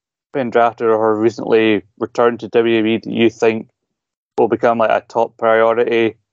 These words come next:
in terms of, like, people that, well, as in, in terms of who people should go for? 'Cause you remember, like, Bayley and Damage Control came back right before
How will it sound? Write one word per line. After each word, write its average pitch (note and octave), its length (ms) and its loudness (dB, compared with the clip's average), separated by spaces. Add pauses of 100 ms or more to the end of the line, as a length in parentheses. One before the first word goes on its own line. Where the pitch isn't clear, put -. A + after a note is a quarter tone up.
(120)
in G2+ 80 -16
terms A2 320 -2
of, G#2+ 180 2
like, G#2 320 -2 (140)
people A2 340 2
that, A2 160 0 (1080)
well, B2 140 0
as A#2+ 160 0
in, A2 300 -2 (360)
in G#2+ 80 -8
terms A#2 260 0
of A2 80 0
who B2 160 4
people A2 200 -2
should A#2 160 0
go A#2+ 120 2
for? B2 160 -2
'Cause A#2 200 -2
you A#2 60 0
remember, A#2+ 480 0 (440)
like, G#2 180 -2
Bayley A#2 380 4
and G#2 120 -4
Damage A#2 300 0
Control A#2 320 -2
came A#2 280 -2
back G#2+ 220 0
right A2 200 -4
before G#2+ 560 0